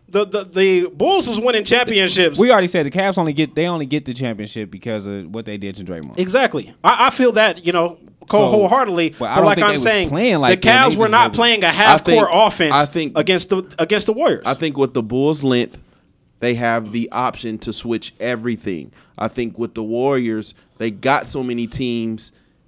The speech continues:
Speaker 3: in a frenzy because they couldn't switch everything.
Speaker 1: Again, you're saying the Bulls' length.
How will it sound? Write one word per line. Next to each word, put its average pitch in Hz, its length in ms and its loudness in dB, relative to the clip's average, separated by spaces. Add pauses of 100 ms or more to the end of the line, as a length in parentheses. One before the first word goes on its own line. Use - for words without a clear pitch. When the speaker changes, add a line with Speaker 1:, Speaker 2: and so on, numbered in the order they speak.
Speaker 3:
in 131 140 -4
a 120 40 -4
frenzy 127 680 -4 (320)
because 131 420 -4
they 135 160 0
couldn't 247 520 -2
switch 151 420 0
everything. 110 560 -4
Speaker 1:
Again, 143 340 -8
you're 135 160 -6
saying 165 300 -4
the 143 60 -8
Bulls' 151 420 -2
length. 147 280 -6